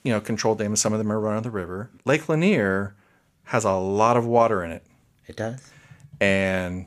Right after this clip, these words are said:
Speaker 1: there's a lot of extra water in it that, that was discussed in terms of when you go into drought operation. That drought operation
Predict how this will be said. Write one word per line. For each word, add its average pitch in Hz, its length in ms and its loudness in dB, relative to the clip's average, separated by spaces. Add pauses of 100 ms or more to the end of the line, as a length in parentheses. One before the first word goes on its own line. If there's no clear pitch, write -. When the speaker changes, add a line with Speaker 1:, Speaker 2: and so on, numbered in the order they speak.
(160)
Speaker 1:
there's 104 200 -2
a 98 60 -4
lot 101 200 0
of 110 80 2
extra 160 280 0
water 92 340 -4
in 92 60 -8
it 90 200 -10
that, 98 340 0 (140)
that 107 180 2
was 107 160 -4
discussed 113 480 0
in 107 120 -2
terms 110 340 -2
of 104 260 -4
when 110 240 -4
you 110 80 -6
go 110 160 -4
into 107 320 -8
drought 113 280 0
operation. 104 440 2
That 120 160 0
drought 151 300 4
operation 101 800 0